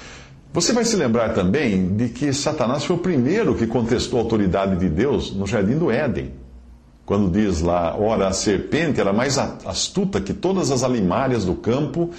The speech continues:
que o Senhor Deus tinha feito. E esta disse à mulher: 'É assim que Deus disse: não comereis de toda a árvore do jardim?'"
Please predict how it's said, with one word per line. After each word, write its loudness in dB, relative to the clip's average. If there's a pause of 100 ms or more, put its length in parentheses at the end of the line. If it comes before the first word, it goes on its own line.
(200)
que -4
o 2
Senhor 2
Deus 2
tinha -2
feito. 0 (320)
E 2
esta 0
disse 2
à 2
mulher: 0
'É -2
assim 0
que 0
Deus 0
disse: 0
não 2
comereis 2
de 2
toda 2
a 2
árvore 2
do 2
jardim?'" 2